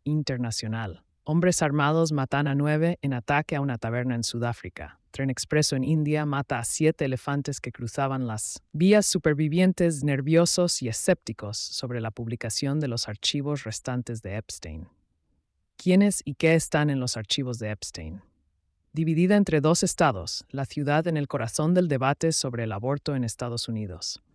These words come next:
¿Por qué la capital de Croacia quiere albergar el mejor mercado navideño de Europa? Alex Iwobi dice que la afcon es un torneo de fútbol especial.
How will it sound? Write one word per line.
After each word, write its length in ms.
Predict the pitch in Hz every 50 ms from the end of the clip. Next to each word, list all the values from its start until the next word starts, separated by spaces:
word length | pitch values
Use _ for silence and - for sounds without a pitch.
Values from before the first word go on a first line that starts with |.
| _ _ -
¿Por 140 | - 135
qué 120 | - - 170
la 120 | 196 214
capital 420 | - 220 190 - 156 - 165 160 165
de 100 | 160 151
Croacia 560 | - 147 135 131 139 156 - - 190 180 185
quiere 300 | - - - 170 165 180
albergar 420 | 180 170 160 143 143 143 147 147
el 100 | 147 143
mejor 360 | 135 123 117 - - 156 160
mercado 460 | 160 165 151 - - 143 135 131 139 135
navideño 560 | 135 127 117 120 110 117 120 131 135 131 120
de 60 | 113
Europa? 520 | 101 98 104 110 101 - - - - - _ _ _ _ _ _ _ _ _ _ _ _ _ _ _
Alex 380 | - 147 151 202 220 - - -
Iwobi 440 | 151 143 147 147 151 151 165 165 151
dice 300 | 139 147 147 - 165 151
que 100 | - 143
la 200 | 131 123 - 135
afcon 380 | 143 - - - 170 170 170
es 140 | 156 151 -
un 120 | 170 160
torneo 360 | - 143 131 131 139 139 143 139
de 100 | 127 113
fútbol 380 | - - 151 139 127 127 113
especial. 640 | 107 101 - - 95 - - - 98 85 85 85